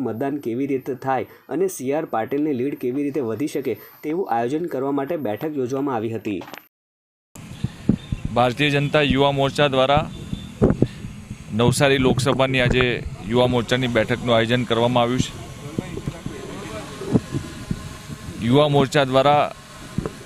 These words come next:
Speaker 2: અત્યારના સમયે બૂથની અંદર કામ ચાલી રહ્યું છે. યુથ ચલા બૂથ અંતર્ગત નવા યુવાનોને,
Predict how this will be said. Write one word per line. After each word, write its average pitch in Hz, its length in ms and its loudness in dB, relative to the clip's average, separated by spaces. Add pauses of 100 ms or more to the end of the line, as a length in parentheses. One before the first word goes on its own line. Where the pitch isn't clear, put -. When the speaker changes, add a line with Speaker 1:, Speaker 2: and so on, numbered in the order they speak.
(320)
Speaker 2:
અત્યારના 139 520 2
સમયે 135 340 2
બૂથની 131 420 0
અંદર 127 160 2 (100)
કામ 117 160 4 (100)
ચાલી 104 280 2
રહ્યું 95 160 0
છે. - 80 -10 (1200)
યુથ 156 220 4 (100)
ચલા 143 240 6
બૂથ 139 260 4
અંતર્ગત 131 540 2 (1500)
નવા 135 360 6
યુવાનોને, 143 600 4